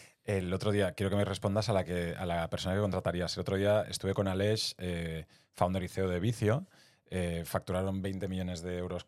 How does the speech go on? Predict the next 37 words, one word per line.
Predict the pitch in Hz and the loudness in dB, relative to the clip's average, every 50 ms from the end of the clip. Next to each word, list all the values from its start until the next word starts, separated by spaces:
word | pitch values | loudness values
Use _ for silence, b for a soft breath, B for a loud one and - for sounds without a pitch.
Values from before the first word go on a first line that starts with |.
| _ | _
vendiendo | - 92 85 85 87 92 95 | -12 -10 -8 -6 -2 -2 -2
hamburguesas. | 90 90 87 87 98 - - 120 123 - - _ _ _ b b b b b b b b b b - | -2 -2 -2 -2 -4 -2 -4 -4 -6 -6 -10 _ _ _ b b b b b b b b b b 2
Em, | - 104 101 98 98 92 92 90 87 87 87 87 87 - - - | 4 6 6 6 6 4 2 0 0 0 -2 -2 -4 -6 -8 -6
me | 90 95 95 | -4 -2 0
decía | 90 90 85 - 107 104 101 | 0 -2 0 2 2 2 4
que | 107 | 2
al | 98 | 0
principio | - 98 101 95 - 110 95 110 | 0 -2 -6 -6 -4 -4 -2 -2
empezaron | 107 101 101 - 107 98 101 | -2 -2 -2 0 0 0 2
a | 104 | 0
vender | 98 92 95 104 110 | 0 0 0 2 2
hamburguesas | 104 98 95 90 92 - - 95 - | 2 2 0 -2 -2 -2 -4 -4 -6
y | 90 | -6
pizzas. | - 85 78 - - - - - - - _ _ _ _ b b b b b b b b b b b b _ - | -8 -8 -8 -8 -8 -6 -8 -8 -10 -12 _ _ _ _ b b b b b b b b b b b b _ 0
Y | 120 110 107 113 131 - - - | 2 2 4 2 2 -2 -6 -4
las | 104 95 92 - | 0 0 2 2
hamburguesas | 101 95 95 92 98 95 101 95 | 2 0 -2 -2 0 0 0 2
llevaban | 101 101 104 104 107 | 2 4 2 2 2
bien, | 120 131 143 | 2 2 2
las | 131 101 - | 2 0 0
pizzas | - 98 90 - 104 87 78 | -2 -4 -4 -2 -2 -2 -2
llevaban | 90 85 87 90 90 90 | -2 -2 -2 -2 -2 -2
fatal | - - 107 135 147 180 208 226 _ _ b b b b b b b b - | -2 0 2 2 2 0 0 -6 _ _ b b b b b b b b -4
y, | 110 104 101 101 95 92 | -2 0 2 2 2 0
el, | 92 92 90 92 98 - | 0 -2 -2 -4 -6 -6
y, | - 98 98 | -4 -2 -2
el, | 95 90 87 85 85 - - | -2 -2 -4 -6 -8 -6 -4
y | 101 98 | 0 0
no | 104 107 104 | 2 2 2
podían | - 107 107 113 113 113 | 2 2 4 4 4 4
cocinar | 120 117 - - 113 110 113 113 101 - - _ _ _ _ _ _ | 4 2 0 0 2 2 4 4 2 0 -4 _ _ _ _ _ _
básicamente | - 92 90 90 90 95 107 95 - 104 110 110 107 107 110 | -20 -20 -20 -8 -2 -2 0 0 2 2 2 2 2 0 0
tantas | - 117 113 - 117 - | 0 0 2 2 0 0
pizzas | - 127 120 - 151 - | 0 -2 0 0 0 0
como | - 101 87 | 0 -2 -2
hamburguesas, | 85 82 82 85 73 73 - - - - 92 | -2 -4 -6 -8 -10 -10 -10 -10 -10 -6 -4
¿no? | 107 139 170 - | -2 -2 -2 -4